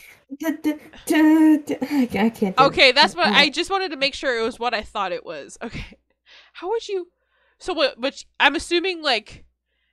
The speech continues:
Speaker 2: it's, like, one side of the accordion is, like, where your thigh connects to your hip, the other side is your foot, so when you step, it's like, <laughs>
Speaker 1: Yeah.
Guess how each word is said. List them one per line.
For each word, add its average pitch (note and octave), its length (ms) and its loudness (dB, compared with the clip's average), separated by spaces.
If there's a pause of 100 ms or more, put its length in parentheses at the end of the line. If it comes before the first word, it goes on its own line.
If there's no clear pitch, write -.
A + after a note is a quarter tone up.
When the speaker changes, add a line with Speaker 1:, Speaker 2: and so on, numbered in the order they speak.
(580)
Speaker 2:
it's, - 220 -10
like, A3 280 -2
one A3 300 -6
side B3+ 160 -4
of A#3+ 80 -4
the A#3+ 60 -8
accordion A3+ 480 -8
is, G#3+ 120 -18
like, F3 200 -10
where F#3+ 120 -12
your F#3 140 -10
thigh G3 380 -6
connects G3+ 260 -14
to F#3+ 60 -14
your D#3 80 -12
hip, F#3+ 260 -12
the F3 80 -16
other F#3+ 80 -12
side G3 180 -12
is - 40 -20
your E3 80 -20
foot, F#3+ 220 -10
so G#3 60 -18
when F3 80 -18
you F#3 60 -16
step, F3+ 240 -10
it's G#3+ 100 -12
like, G3+ 120 -8
<laughs> C#4+ 1500 -2
Speaker 1:
Yeah. G#3+ 280 2